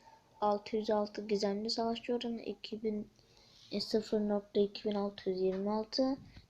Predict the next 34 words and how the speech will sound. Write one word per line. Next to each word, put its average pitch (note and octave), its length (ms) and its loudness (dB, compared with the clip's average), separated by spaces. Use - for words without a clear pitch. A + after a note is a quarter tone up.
destansı G#3+ 760 2
savaşçı G#3+ 560 2
oranı A3 420 4
sıfır A3+ 400 2
nokta G#3+ 440 2
beş G#3+ 260 4
bin G3+ 80 0
yedi G3+ 260 4
yüz G3 160 10
elli G3+ 260 6
yedi. G3+ 460 6
Yani G3+ 180 -8
ender G#3+ 380 -6
savaşçı G#3+ 420 0
oranı G#3 240 2
tam G#3+ 280 -4
süper G#3+ 300 -2
enderle G3+ 600 2
tam. B3 380 0
Güç A#3 200 4
kupanı, B3 580 4
e, G3 40 2
güç G#3+ 300 0
puanı G3+ 280 2
işte, G#3 320 2
kupanı G3+ 340 -4
diyorum. G3 300 2
Güç - 280 -4
puanı G#3+ 680 2
artı G3 380 2
altın G3+ 500 0
doksan G3+ 440 2
dokuz G#3+ 340 2
nokta G#3+ 440 2